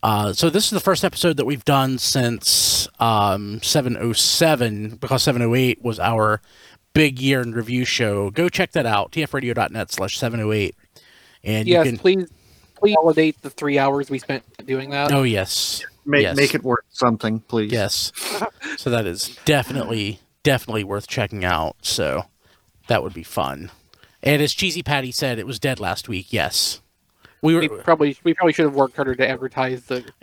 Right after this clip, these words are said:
Speaker 1: It,
Speaker 2: live
Speaker 1: it
Speaker 2: stream.
Speaker 1: was Cheesy Patty, Ness, and maybe one other person. We, but we did a
Speaker 2: I
Speaker 1: show
Speaker 2: think
Speaker 1: for
Speaker 2: Jacob
Speaker 1: them.
Speaker 2: was there.
Speaker 1: Yeah. And we, I think we did a show for them. But it is, they're still
Speaker 2: Mm-hmm.
Speaker 1: available, and it, it's also available in podcast form. So,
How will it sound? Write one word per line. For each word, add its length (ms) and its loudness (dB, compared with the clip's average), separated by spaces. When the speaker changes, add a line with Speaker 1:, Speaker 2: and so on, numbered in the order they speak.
Speaker 1:
It, 220 2
Speaker 2:
live 120 -8
Speaker 1:
it 60 -14
Speaker 2:
stream. 180 0
Speaker 1:
was 280 -2
Cheesy 360 -2
Patty, 800 -2
Ness, 880 0
and 100 -6
maybe 200 -2
one 100 -4
other 140 -6
person. 420 -6
We, 240 -4
but 200 -4
we 180 0
did 100 2
a 60 0
Speaker 2:
I 20 0
Speaker 1:
show 220 0
Speaker 2:
think 20 -4
Speaker 1:
for 60 -2
Speaker 2:
Jacob 140 0
Speaker 1:
them. 80 0
Speaker 2:
was 120 -2
there. 260 0
Speaker 1:
Yeah. 280 2
And 140 2
we, 120 2
I 60 2
think 140 0
we 100 2
did 120 2
a 40 -2
show 200 0
for 120 -6
them. 380 -4
But 200 2
it 120 0
is, 320 -2
they're 320 0
still 380 0
Speaker 2:
Mm-hmm. 80 -10
Speaker 1:
available, 480 0
and 120 -2
it, 140 -4
it's 180 -2
also 260 0
available 340 0
in 100 -6
podcast 460 -4
form. 260 -12
So, 280 2